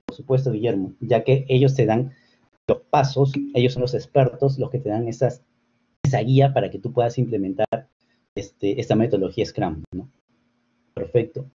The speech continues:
María Inés Morales. El sector turismo en nuestro país se ha visto seriamente impactado. Los artesanos que tenían su principal ingreso en el sector,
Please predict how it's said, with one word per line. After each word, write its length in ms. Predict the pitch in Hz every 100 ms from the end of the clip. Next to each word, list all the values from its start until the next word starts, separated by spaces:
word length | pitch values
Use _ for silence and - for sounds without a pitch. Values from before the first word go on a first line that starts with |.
| _ _ _ _ _ _ -
María 560 | 131 123 127 123 135 -
Inés 400 | 123 127 147 151
Morales. 680 | 135 120 120 107 98 - _ _ _ _ _ _ _ _ _ _ _ _ -
El 80 | 139
sector 280 | 139 180 180
turismo 400 | 185 185 190 190
en 60 |
nuestro 240 | 147 131 -
país 420 | 110 151 151 -
se 120 | 131
ha 160 | 131 135
visto 300 | 131 135 135
seriamente 480 | 143 123 120 117 120
impactado. 500 | 104 90 - 101 101
Los 180 | 107 123
artesanos 440 | - 127 147 156
que 80 | 143
tenían 300 | 113 120 135
su 60 | 143
principal 520 | 131 - - 127 135 - _ _ _ 117
ingreso 320 | 117 139 143
en 60 |
el 120 | 139 131
sector, 500 | - - 139 -